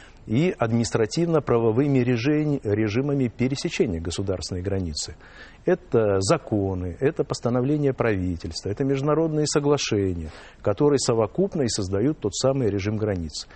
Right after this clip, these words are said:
Потому что упрощённое понимание границы как линии, разделяющей два государства, это, конечно, дилетантское, э, такое восприятие границ.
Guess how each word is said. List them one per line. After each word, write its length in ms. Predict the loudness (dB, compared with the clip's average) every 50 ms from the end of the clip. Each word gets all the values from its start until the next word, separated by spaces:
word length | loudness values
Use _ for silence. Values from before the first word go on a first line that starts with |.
| -20 -20 -20 -12 -8
Потому 240 | -4 -2 -2 -2 -2
что 120 | -4 -6 -10 -14 -8 -4
упрощённое 880 | -4 -2 0 2 0 0 0 0 2 2 2 4 2 2 2 0 -2 -4 -12 -6 -4
понимание 560 | -2 0 2 2 2 2 2 0 0 -2 -2
границы 480 | 0 0 2 2 0 0 0 -4 -6 -6
как 260 | -6 -6 -6 -6 -8 -14 -20 -18 -6 -2
линии, 260 | 0 2 4 4 4
разделяющей 560 | 4 2 2 2 2 2 4 2 2 0 -2
два 200 | 0 0 0 0
государства, 640 | 0 -4 -6 -6 -4 -4 -4 -6 -6 -8 -10 -12 -12 -12 -16 -20 -20 -20 -20 -8 -2
это, 240 | -2 0 0 0 0
конечно, 560 | 0 0 0 2 0 0 0 0 0 0 -2 -4 -12 -18 -12
дилетантское, 720 | -2 0 0 0 2 2 0 0 0 -2 -4 -4 -4 -6
э, 220 | -6 -8 -8 -10 -6 -6
такое 320 | -8 -4 -2 -2 -2 -2
восприятие 600 | -2 -4 -4 -2 -2 -2 -2 -2 -4 -6 -8 -10
границ. 480 | -10 -10 -10 -10 -12 -12 -12 -12 -14